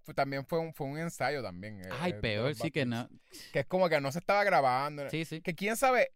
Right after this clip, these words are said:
Speaker 1: quién sabe, ni la cinematógrafa tiene que estar ahí porque podían hacer, <clears throat> ¿verdad? Podían
Speaker 2: Sí.
Speaker 1: hacer un blocking con el standing o lo que
Speaker 2: Digo,
Speaker 1: sea, sin,
Speaker 2: ajá.
Speaker 1: sin ni siquiera sin el prop. <clears throat> Y en el rehearsal, él simplemente como que si, si lo que está es como que practicando, qué sé yo, algo de la
Speaker 2: Ajá.
Speaker 1: actuación con la pis-,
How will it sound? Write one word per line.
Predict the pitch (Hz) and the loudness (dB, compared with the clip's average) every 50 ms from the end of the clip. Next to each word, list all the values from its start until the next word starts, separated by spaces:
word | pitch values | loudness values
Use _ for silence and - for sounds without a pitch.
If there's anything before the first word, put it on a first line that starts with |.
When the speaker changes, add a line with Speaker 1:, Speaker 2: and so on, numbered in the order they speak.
| _ _ _ - | _ _ _ -6
Speaker 1:
quién | - 202 196 | -4 0 2
sabe, | 269 269 208 - | 4 2 2 2
ni | 190 185 180 180 | -2 -4 0 2
la | 170 180 | 2 2
cinematógrafa | - 202 185 170 170 160 156 156 170 180 226 214 | 2 0 -2 -2 -2 -2 -2 -2 0 0 0 -2
tiene | 202 196 202 | -2 -4 -6
que | 208 | -4
estar | - - 190 185 | -2 0 2 2
ahí | 190 196 180 | 2 0 -2
porque | 170 151 131 135 | -4 -6 -6 -6
podían | 123 135 131 135 143 | -4 -4 -4 -2 -2
hacer, | 156 170 - 185 180 180 175 - - - - _ _ _ _ _ _ _ - - - - | -2 -2 -2 -2 -2 -2 -6 -10 -16 -20 -20 _ _ _ _ _ _ _ -20 -14 -4 -2
<clears throat> | |
¿verdad? | 190 196 196 185 190 180 175 160 139 123 127 131 139 135 | -2 -2 0 0 -2 0 -2 -2 -2 -2 0 0 0 2
Podían | 135 135 131 135 | 2 0 0 0
Speaker 2:
Sí. | 156 165 | 0 0
Speaker 1:
hacer | 175 | 0
un | 180 165 | 0 0
blocking | 147 156 160 165 - 165 165 156 131 | 2 2 2 2 2 -2 -4 -4 -4
con | - 147 143 139 135 | -6 -4 -4 -4 -4
el | 131 123 123 123 123 117 | -4 -4 -4 -4 -6 -8
standing | - - - 143 143 147 156 147 143 139 139 | -8 -2 0 0 0 0 -2 -4 -6 -6 -4
o | 139 | -4
lo | 139 135 | -4 -4
que | - | -2
Speaker 2:
Digo, | 190 196 - 147 | -2 0 0 0
Speaker 1:
sea, | 139 127 123 120 120 160 156 151 | 0 0 -2 0 0 0 0 0
sin, | 143 139 | -2 -4
Speaker 2:
ajá. | 123 113 - - - 117 | -4 -6 -10 -14 -16 -14
Speaker 1:
sin | - - 127 127 127 | -10 -6 -6 -4 -4
ni | 123 | -4
siquiera | - 135 113 127 131 139 | -6 -4 -2 0 0 0
sin | 139 160 | 0 -2
el | 156 151 139 | -4 -6 -6
prop. | - - 160 151 143 131 - - - - - _ _ _ _ _ _ _ _ - - - | -2 0 2 2 2 0 -4 -10 -20 -20 -20 _ _ _ _ _ _ _ _ -14 -4 0
<clears throat> | 202 214 220 220 - 220 220 240 214 190 175 165 - | 2 2 2 2 0 0 0 0 0 0 -4 -6 -6
Y | - 143 143 | -4 -2 0
en | 135 | 0
el | 135 123 | 0 0
rehearsal, | 131 139 139 156 175 196 - - 170 151 147 - | 0 0 2 2 2 2 2 0 0 0 0 -2
él | - 135 131 - | -4 -6 -6 -4
simplemente | - 156 139 160 160 165 165 - 165 151 | -6 -6 -4 -4 -4 -4 -4 -4 -4 -4
como | 143 151 147 139 | -4 -4 -6 -6
que | 123 135 | -6 -8
si, | - - 123 - | -8 -8 -10 -12
si | - - 127 | -10 -10 -8
lo | 120 113 | -8 -6
que | - 120 | -6 -8
está | 120 _ - 117 135 | -8 _ -2 -2 -2
es | - | -2
como | - 151 156 147 | -4 -6 -6 -6
que | 147 127 | -6 -4
practicando, | - 143 - _ - 143 123 143 143 147 147 147 143 143 139 131 | -4 -6 -6 _ -8 -6 -2 -2 -2 -2 -4 -6 -6 -6 -6 -6
qué | 135 | -6
sé | 127 - 139 | -8 -8 -6
yo, | 131 135 131 | -4 -2 -4
algo | 131 131 135 | -2 -2 0
de | 135 | 0
la | 131 | 2
Speaker 2:
Ajá. | 131 131 | 2 0
Speaker 1:
actuación | - 143 135 - 147 139 131 | -2 -6 -8 -8 -8 -8 -8
con | - 127 | -6 -6
la | 127 120 | -6 -6
pis-, | - 127 | -8 -10